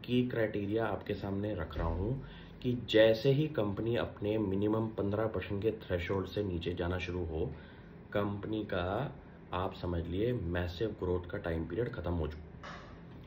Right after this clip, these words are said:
इस चीज़ को check करने के लिए आपके पास दो से तीन quarter होने चाहिए जहाँ पे स्लो डाउन दिखे। ऐसे time period में आप अपनी justification कर सकते हैं कि अब मुझे इस stock से निकलना चाहिए। लेकिन जब तक company अपना पन्द्रह परसेंट का नंबर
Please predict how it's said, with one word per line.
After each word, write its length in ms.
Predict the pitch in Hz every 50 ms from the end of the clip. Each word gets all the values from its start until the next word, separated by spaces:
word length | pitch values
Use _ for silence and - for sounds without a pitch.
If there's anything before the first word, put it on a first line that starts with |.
| - - - - - - -
इस 200 | 156 170 165 -
चीज़ 180 | 151 139 139
को 100 | - 151
check 260 | 143 143 131 123 - -
करने 260 | 110 104 104 104 101
के 60 | 107
लिए 220 | 110 120 - - -
आपके 380 | 98 98 95 - - - 104
पास 280 | 104 - 98 101 107 104
दो 240 | - - 95 95 92
से 140 | 87 - -
तीन 240 | - 95 92 92
quarter 260 | 90 85 85 82 - -
होने 300 | 92 87 82 80 82 78
चाहिए 380 | 78 85 90 92 101 131 143 - - - - - - - - -
जहाँ 200 | 82 90 87 92
पे 140 | 90 - -
स्लो 220 | - - 98 87 80
डाउन 180 | 85 87 87
दिखे। 240 | 80 - 78 78 71 - - - - - - - - - - - - - - - - - - -
ऐसे 320 | 104 113 117 - 156 143
time 280 | 139 127 107 104 104 101
period 260 | 104 101 98 95 98
में 240 | 98 113 123 127 123 -
आप 280 | - 95 98 107 - - -
अपनी 460 | 82 - - 92 95 101 123 143 - - - - - - - - -
justification 920 | 87 - 127 123 - - - 151 143 - 139 127 135 127 123 - 139 131
कर 180 | - 110 107 -
सकते 320 | - - - - - 98
हैं 140 | 104 110 110
कि 220 | - 123 - - - -
अब 160 | 113 117 113
मुझे 320 | 120 107 98 90 95 117
इस 240 | - - - 107 107
stock 300 | - - 98 87 87 85
से 100 | - 117
निकलना 360 | 120 113 - - 82 82 80
चाहिए। 320 | 78 - 71 67 67 73 78 - - - - - - -
लेकिन 380 | 95 104 101 - 120 117 107 98
जब 240 | 117 123 123 -
तक 200 | - 143 131 -
company 420 | - 120 113 110 110 110 117 117 117
अपना 320 | 110 - 82 95 104 113
पन्द्रह 340 | 110 95 95 101 101 101 104
परसेंट 320 | 101 95 85 - 98 95
का 60 | 104 95
नंबर 500 | 95 90 87 85 87 85 85 95 120